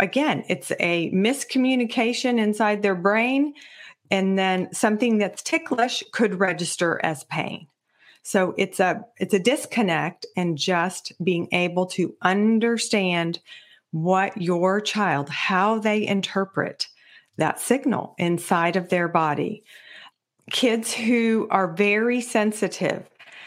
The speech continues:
after their bath to the temperature, kids who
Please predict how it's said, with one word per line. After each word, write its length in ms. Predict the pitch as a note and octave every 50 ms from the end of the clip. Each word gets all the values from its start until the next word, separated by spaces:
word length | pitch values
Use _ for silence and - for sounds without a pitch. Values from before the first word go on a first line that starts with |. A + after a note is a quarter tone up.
| - - - -
after 400 | E3 E3+ F#3+ - - - F#3+ F#3
their 180 | E3+ F3 F3 F3
bath 800 | F3 G#3 G3+ G3+ G#3 G#3 G#3 G3+ G3+ G#3+ A3 G#3+ - - - - _ _ - - - - - _ _ -
to 120 | - G3
the 100 | D#3+ E3+
temperature, 800 | F3 - - F#3+ F3 E3+ F3 E3 - - - - - - F#3 - - - - - - _
kids 420 | - - - A#3+ G#3 G#3 G#3 G#3 -
who 680 | F#3 F#3 F#3 G3+ A3+ G#3+ G#3 G3 F#3+ F#3+ F#3 F#3 F3 -